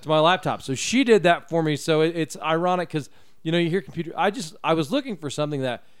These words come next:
you can make good money and there's a high demand for. So I looked at computer science and, uh, realized that wasn't for me. And, like, and I'd worked in the business all through high school. And about two thousand two, my dad was going through a really nasty divorce with his second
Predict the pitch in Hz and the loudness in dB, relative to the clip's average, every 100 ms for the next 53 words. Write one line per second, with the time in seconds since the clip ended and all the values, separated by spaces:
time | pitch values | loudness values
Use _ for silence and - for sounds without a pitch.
0 | - - 131 135 113 139 185 170 160 160 | -20 -12 -6 -4 -2 0 2 2 2 0
1 | 156 - 139 135 135 131 131 131 131 131 | -4 -10 -6 -2 -2 -2 -2 -2 -2 -4
2 | 123 131 139 123 117 92 95 71 - - | -2 -2 -2 -4 -6 -8 -12 -14 -16 -20
3 | - 139 131 123 - 113 131 151 - 240 | -10 -6 -6 -6 -12 -12 -10 -8 -8 -6
4 | 233 151 143 127 127 117 - - - - | -6 -6 -4 -2 -4 -6 -12 -20 -20 -2
5 | 151 202 196 185 143 151 135 147 156 180 | 4 6 6 2 2 -2 0 2 2 0
6 | - 135 123 143 160 180 185 165 165 170 | -8 -6 -2 0 0 0 -2 -2 0 0
7 | 180 208 233 185 185 170 139 135 123 123 | 0 0 0 0 -4 -4 -4 -2 -4 -4
8 | 123 120 117 110 117 113 120 120 - - | -4 -4 -8 -6 -6 -6 -6 -8 -8 -18
9 | - - 151 156 - 214 202 175 160 180 | -16 -2 0 0 0 -2 0 -2 -2 -2
10 | 160 143 135 147 143 127 123 123 113 117 | 0 0 0 0 -2 -4 -4 -6 -4 -6
11 | 113 123 123 120 120 - 110 104 113 107 | -4 -4 -4 -6 -6 -10 -12 -8 -6 -8
12 | 104 101 - 127 117 | -10 -14 -10 -10 -10